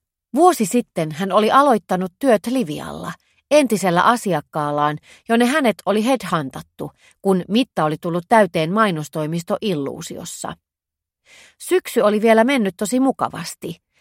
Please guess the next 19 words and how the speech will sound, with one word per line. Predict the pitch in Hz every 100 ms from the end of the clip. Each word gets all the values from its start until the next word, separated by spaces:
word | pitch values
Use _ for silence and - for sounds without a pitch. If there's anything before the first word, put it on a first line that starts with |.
| _ -
Livian | 202 233 214 175 165
vakituinen | 226 240 196 165 156 160
viestintäpäällikkö | 202 208 175 147 160 - 156 151 151 190
Milja | 202 247 190 147 143 _ _ -
oli | 226 214
opastanut | 254 277 - 196 185
häntä | 196 196 240
töihin, | - 165 110 - - 165 _ _ -
ja | 269
Miljan | 294 285 180 160
jäätyä | 220 254 - 196
äitiyslomalle | - 254 - 160 - 196 180 147 147
he | 175
olivat | 185 190 196
jatkaneet | 240 233 180 160 165
töitä | - 196 196
markkinointiassari | 208 233 - 160 151 151 175 180 170 175 170
Terhin | 175 190 151 156 147
kanssa. | - 139 - -